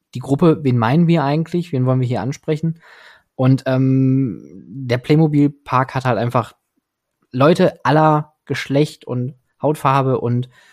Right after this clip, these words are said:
körperlicher Merkmale, mentaler, geistig, geistiger, ähm, Einstufung, wie auch immer, alle bunt gemischt auf dem Flyer. Und das haben wir richtig gefeiert.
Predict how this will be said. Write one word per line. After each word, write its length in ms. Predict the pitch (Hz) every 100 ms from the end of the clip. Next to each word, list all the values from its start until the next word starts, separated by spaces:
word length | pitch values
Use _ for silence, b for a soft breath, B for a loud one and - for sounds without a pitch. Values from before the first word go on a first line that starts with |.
| b b _ _
körperlicher 420 | 147 147 139 131 127
Merkmale, 500 | 127 127 127 123 120
mentaler, 460 | 120 123 127 127
geistig, 500 | 123 123 127 127 - _ -
geistiger, 920 | 127 127 135 117 117 117 117 104 117
ähm, 580 | 120 117 120 120 123 143 - 123
Einstufung, 600 | 135 143 - 147 139 135
wie 100 | 175
auch 80 | 151
immer, 220 | 147 -
alle 240 | 160 185 175 B -
bunt 160 | 196
gemischt 240 | 196 165 151
auf 100 | 147
dem 80 | 131
Flyer. 220 | 131 117
Und 80 | 113
das 100 | -
haben 100 | 151
wir 80 | 151
richtig 240 | 165 156
gefeiert. 420 | - - 110 98